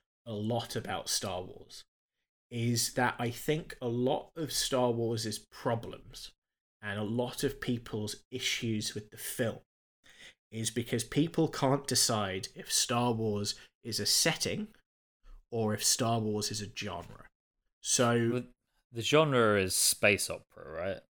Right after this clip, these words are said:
Speaker 1: But that, that's, that's what I mean. It's not. The Mandalorian is a western.
Speaker 2: I was gonna say it's the mo-, it's closest I feel like we've had, uh, to Firefly since Firefly.
Speaker 1: Yeah, but it's,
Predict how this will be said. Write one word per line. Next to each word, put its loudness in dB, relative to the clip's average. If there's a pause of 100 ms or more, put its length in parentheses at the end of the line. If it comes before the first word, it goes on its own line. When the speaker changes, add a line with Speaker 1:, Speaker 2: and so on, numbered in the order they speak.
(220)
Speaker 1:
But -2
that, 0
that's, 0 (600)
that's -4
what 0
I 2
mean. -2
It's -4
not. -6 (500)
The 0
Mandalorian 4 (200)
is 0
a 4
western. 2
Speaker 2:
I 2
was 4
gonna 4
say 6
it's 0
the -4
mo-, 4
it's -2
closest 0
I -2 (260)
feel -4
like -2
we've -10
had, -2 (420)
uh, -4 (100)
to -8
Firefly -6
since -12 (180)
Firefly. -14
Speaker 1:
Yeah, 8
but 4
it's, 2